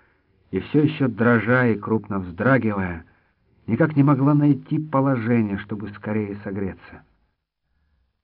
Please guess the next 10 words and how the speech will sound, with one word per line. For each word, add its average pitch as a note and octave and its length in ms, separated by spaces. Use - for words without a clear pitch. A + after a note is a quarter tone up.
"Вот G#3+ 280
это G3+ 200
ночлег!" F#2+ 880
удовлетворенно F#2+ 800
сказал F#2 360
Антон, G#2 580
с - 240
шумом A2 440
устраиваясь G2 800
рядом. F2+ 400